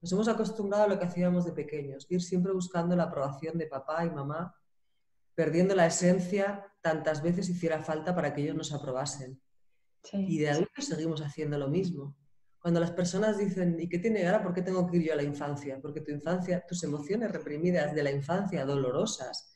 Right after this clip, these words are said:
Speaker 1: siguen vivas en
Speaker 2: Tal
Speaker 1: ti.
Speaker 2: cual.
Speaker 1: Y
Speaker 2: Tal
Speaker 1: tenemos,
Speaker 2: cual.
Speaker 1: de hecho, muchas veces regresiones a la infancia. Una voz más, un tono de voz más alto,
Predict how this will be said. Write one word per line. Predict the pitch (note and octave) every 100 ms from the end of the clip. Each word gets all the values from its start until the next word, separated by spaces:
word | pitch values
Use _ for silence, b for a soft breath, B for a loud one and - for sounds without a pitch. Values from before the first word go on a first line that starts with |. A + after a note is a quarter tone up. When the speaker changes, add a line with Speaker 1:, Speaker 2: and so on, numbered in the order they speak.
| b -
Speaker 1:
siguen | - F#3 G#3 F3
vivas | F3+ F3 B2 - - - _ _ _ _ _ -
en | D3+
Speaker 2:
Tal | C#3+
Speaker 1:
ti. | C3+
Speaker 2:
cual. | C3 G3+ - - _ - - - _ _ -
Speaker 1:
Y | -
Speaker 2:
Tal | G#3
Speaker 1:
tenemos, | E3+ F3+ G#3
Speaker 2:
cual. |
Speaker 1:
de | G#3+
hecho, | - A3
muchas | F#3 G3 G3
veces | G3 F#3+ A3
regresiones | F#3+ E3+ D3 - G#3 A#3+ C#3+
a | C#3+
la | B2+
infancia. | B2+ C3 B2+ - B2+ C3+ - - - - - -
Una | F3 F3 D#3+
voz | E3+ F3+ E3+
más, | E3+ -
un | F#3 F3+
tono | F3+ F3+
de | E3+
voz | F3 F3
más | E3 -
alto, | F3 F3 F3 F3 F3+